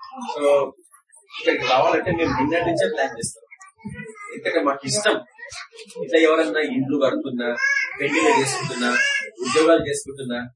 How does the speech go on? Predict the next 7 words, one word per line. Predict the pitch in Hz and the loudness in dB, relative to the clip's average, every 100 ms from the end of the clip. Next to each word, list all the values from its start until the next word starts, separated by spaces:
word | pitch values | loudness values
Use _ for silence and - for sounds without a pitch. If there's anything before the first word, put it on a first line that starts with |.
| - | -4
మాకు | 135 - | -4 0
చాలా | 135 - | 0 0
ఇష్టం | 453 147 | -4 -4
అన్నట్టు | - - - - - - - | -4 -8 -8 -10 -10 -12 -8
మేము | 277 - | -6 -2
పరిగెత్తుతాం. | - - - 453 | -2 -2 -2 -2
ఎందుకంటే | 480 - 571 | 0 -2 -2